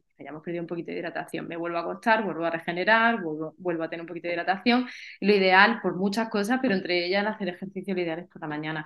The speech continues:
También os digo una cosa, juntándolo con ese desayuno, pregunta del millón,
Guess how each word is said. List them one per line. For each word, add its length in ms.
También 280
os 80
digo 120
una 180
cosa, 400
juntándolo 460
con 140
ese 200
desayuno, 640
pregunta 340
del 140
millón, 460